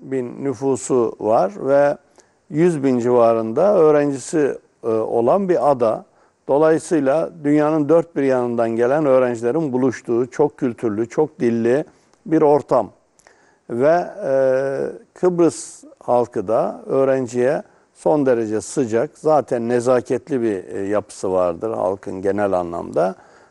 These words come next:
Öğrenciye son derece sıcak, e, ev kiralama konusunda, e, gittikleri mekanlarda öğrenciye hep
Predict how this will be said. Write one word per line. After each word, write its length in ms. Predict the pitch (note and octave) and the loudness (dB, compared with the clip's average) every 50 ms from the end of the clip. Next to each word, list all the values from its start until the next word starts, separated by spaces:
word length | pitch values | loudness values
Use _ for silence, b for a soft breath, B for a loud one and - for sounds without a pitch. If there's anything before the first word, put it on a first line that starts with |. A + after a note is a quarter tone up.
| b b | b b
Öğrenciye 480 | F3 F3+ C3+ C3 B2+ B2+ A#2+ C3+ C#3 A#2+ | 0 0 2 2 0 -2 -2 -2 -2 -2
son 300 | - - D3 C#3 C3+ B2+ | -2 -2 -2 0 0 2
derece 260 | A#2+ A2 G#2 G#2 G2+ | 0 0 0 -2 -6
sıcak, 460 | - - - A#2 G2 G#2 G#2 A#2+ C3+ _ _ b b b b b b b - - | -6 -6 -8 -6 -4 -4 -4 -4 -6 _ _ b b b b b b b -6 -4
e, 320 | A2 G#2+ A2 G#2+ A2 - - - - - - - - - | -2 -2 -2 -2 -4 -4 -6 -6 -8 -8 -10 -12 -8 -2
ev 200 | E3+ D#3 D3+ C#3 | 0 0 0 0
kiralama 600 | - - D#3 C#3+ C#3 C3 C3 C3 B2+ C3 B2+ A#2+ | 0 2 2 4 4 4 2 2 0 0 -2 -2
konusunda, 920 | - - C3 A#2+ A2+ G#2+ - - B2+ A#2 A2+ G#2+ A#2 A#2 A#2 A#2 A#2 A#2+ B2+ - b b b b b b - - | -2 -4 -4 -4 -4 -6 -8 -8 -8 -6 -4 0 0 2 2 2 2 0 -2 -6 b b b b b b -10 -6
e, 200 | A#2+ A2+ A2 G#2+ | -4 -2 -2 -4
gittikleri 640 | A2+ B2 C3+ C3+ - - C3 - - D3+ C#3 C#3 C#3 | -4 -4 -6 -8 -6 -8 -10 -4 0 2 2 2 2
mekanlarda 800 | C3 C3 C#3 C#3 - D3+ C3 B2 A#2 A2+ A#2+ A#2 A2+ G#2+ C3 C#3 | 2 0 -2 -2 0 0 0 0 0 2 2 2 2 2 0 0
öğrenciye 600 | C#3 C#3 C#3+ C3 B2+ B2 A#2+ A#2+ C3 D#3 E3 D3 | 0 0 0 0 0 -2 -2 -2 -2 0 0 2
hep 160 | D3+ F#3+ | 0 0